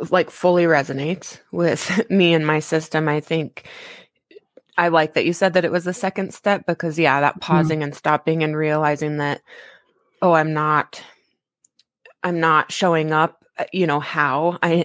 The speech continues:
Speaker 1: I want to be showing up that's in
Speaker 2: Mm-hmm.
Speaker 1: line with how I wanna be acting. I think that is usually the first step where my mind has this little
Speaker 2: Mm-hmm.
Speaker 1: ping of, like, "Oh,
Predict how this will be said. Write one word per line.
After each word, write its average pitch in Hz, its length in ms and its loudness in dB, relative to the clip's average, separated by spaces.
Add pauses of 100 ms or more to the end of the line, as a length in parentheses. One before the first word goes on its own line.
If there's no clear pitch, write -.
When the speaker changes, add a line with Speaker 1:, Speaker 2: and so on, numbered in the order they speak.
Speaker 1:
I 175 180 2
want 156 280 2
to 214 80 -6
be 196 140 -2
showing 190 320 0
up 185 160 2
that's 165 200 -2
in 151 100 2
Speaker 2:
Mm-hmm. 151 100 2
Speaker 1:
line 151 340 0
with 151 160 -2
how 156 460 -2
I 151 140 2
wanna 151 260 -4
be 147 160 -2
acting. 160 560 -2
I 156 80 -2
think 147 420 -8 (300)
that 143 320 2
is 156 160 -2
usually 156 500 2
the 151 140 -2
first - 380 -6
step 175 280 -2
where 160 140 -2
my 156 160 -4
mind 151 320 -2
has 151 160 -6
this 147 180 -6
little 147 160 -2
Speaker 2:
Mm-hmm. 151 180 -4
Speaker 1:
ping 156 240 -2
of, 151 140 -4
like, 151 340 -6
"Oh, 165 220 -4